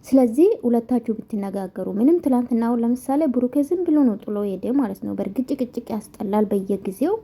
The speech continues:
አንድ አይነት ነገር ነው። እስካሁን የሰራችሁ ያላችሁ ምንም መፍትሄ አላመጣችሁም። እና ሁለታችሁ ሌላ ሰው ባይገባ ሁለታችሁ አይሚና ቡራ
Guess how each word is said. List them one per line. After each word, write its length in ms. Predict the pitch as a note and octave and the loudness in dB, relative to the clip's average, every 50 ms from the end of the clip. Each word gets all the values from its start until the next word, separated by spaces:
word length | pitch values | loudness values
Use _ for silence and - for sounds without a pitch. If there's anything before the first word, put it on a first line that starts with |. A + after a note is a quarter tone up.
| - _ - | -10 _ -2
አንድ 240 | G#3 G#3 G3+ G3 F#3+ | -2 0 0 0 -2
አይነት 300 | F#3+ F#3 F#3 F#3 F#3 - - | -2 -2 -4 -4 -6 -6 -6
ነገር 280 | F#3+ F#3 F3+ G3 F#3 - | -6 -4 -4 -4 -6 -4
ነው። 120 | F#3 F#3 - - _ | -6 -8 -8 -10 _
እስካሁን 420 | - - - - - F4+ E4 D4 B3+ | -12 -12 -10 -2 2 4 4 6 4
የሰራችሁ 580 | A3+ A3 - G3 - G#3 G3 F#3+ - - - | 4 2 -2 -8 -8 -8 -10 -10 -12 -10 -8
ያላችሁ 380 | F#3+ F#3+ F#3 F#3+ F#3 F#3 - G3 | -8 -6 -6 -8 -10 -10 -10 -4
ምንም 240 | G3+ A#3+ C4+ D4+ D4+ | -2 2 4 4 4
መፍትሄ 320 | D4 D#4 D4+ - - - C#4 | 4 2 0 -4 -4 -2 -2
አላመጣችሁም። 720 | A#3+ G3+ F#3+ F#3 F3+ F#3 - - G#3 G3 - - G#3 G#3+ | 0 -2 -2 -6 -8 -12 -12 -12 -12 -12 -10 -10 -6 -6
እና 140 | A#3 D4+ G4 - - - - - - - - - - - | -4 -6 -6 -8 -14 -20 -20 -20 -20 -20 -20 -16 -2 2
ሁለታችሁ 600 | D4+ E4 E4+ D#4+ D#4+ - - C4+ G#3+ A3 - A3 | 4 6 6 4 4 2 0 0 0 0 -2 0
ሌላ 200 | G#3+ A#3 B3 B3+ C4 B3+ | 2 2 2 2 2 0
ሰው 200 | B3+ - A3+ G3 | 0 -2 -4 -2
ባይገባ 480 | F#3+ G#3+ G#3 G3+ G3+ - G#3 A3 B3 D#4+ G#4 A#4+ - _ _ _ _ _ _ _ | -2 -4 -4 -4 -4 -6 -6 -2 -2 -2 -2 -2 -6 _ _ _ _ _ _ _
ሁለታችሁ 680 | C4+ B3+ B3+ C4+ C4+ - - B3+ A3 G#3+ - - - - - | 0 2 2 2 2 0 -2 -2 -2 -2 -4 -8 -10 -8 -4
አይሚና 460 | A3 A3+ A3 A3 A3+ A3+ A3 A3 A3+ C4+ F4 A4+ A4+ - _ A3+ | -2 -2 0 0 0 0 2 2 0 0 0 -2 -4 -8 _ -16
ቡራ 260 | G#3 - A3 A3 A3+ | -6 -4 -2 0 0